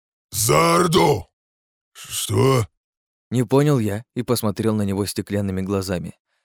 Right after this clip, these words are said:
Speaker 2: Джир ринулся на помощь Гыму и ворвался в самую пучину сражения. «Они везде», заикаясь, тихо сказала Кая. «Везде». Я обернулся и все понял. Это конец. Оборотни взяли нас в кольцо.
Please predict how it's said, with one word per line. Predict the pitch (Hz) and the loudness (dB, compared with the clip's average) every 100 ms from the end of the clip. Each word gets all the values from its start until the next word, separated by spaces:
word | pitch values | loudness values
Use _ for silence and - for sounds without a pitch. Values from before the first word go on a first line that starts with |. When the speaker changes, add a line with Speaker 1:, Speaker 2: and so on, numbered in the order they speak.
| _ | _
Speaker 2:
Джир | 95 92 139 104 - | -8 2 2 2 -4
ринулся | 110 117 117 107 110 | 0 2 2 0 -2
на | 104 | 0
помощь | 113 110 107 | 0 0 0
Гыму | 110 95 85 _ _ - | -2 -2 -4 _ _ 0
и | 123 | 4
ворвался | 135 123 127 139 | 4 4 4 2
в | 123 | -2
самую | 120 117 | 0 0
пучину | 110 120 120 113 | 0 -2 -2 0
сражения. | 117 110 101 87 - _ _ _ _ _ _ _ _ _ | 0 0 0 -2 -8 _ _ _ _ _ _ _ _ _
«Они | - 156 143 135 | 0 2 2 0
везде», | 160 139 175 156 143 135 127 _ _ _ _ | -8 -2 0 0 2 2 2 _ _ _ _
заикаясь, | 113 117 107 113 120 | 2 2 4 2 2
тихо | 123 139 | -2 -2
сказала | - 117 107 110 | -4 0 0 0
Кая. | - 98 98 _ _ _ _ _ _ _ _ | -2 -4 -4 _ _ _ _ _ _ _ _
«Везде». | - 139 156 147 135 151 139 - _ _ _ _ _ _ _ | -4 0 0 0 2 2 2 -4 _ _ _ _ _ _ _
Я | 107 117 170 | -2 4 6
обернулся | 170 160 156 170 - | 6 6 6 2 2
и | 147 | 0
все | - 135 | 0 -2
понял. | 113 98 85 104 - _ | -2 -2 -4 -8 -16 _
Это | 117 107 | -2 0
конец. | - 107 85 - - _ _ _ _ _ | -2 -2 -4 -8 -14 _ _ _ _ _
Оборотни | 123 107 92 - | 0 0 -2 -4
взяли | 87 87 92 | -4 -2 0
нас | 95 90 | 0 -4
в | - | -4
кольцо. | 101 90 87 | -6 -4 -8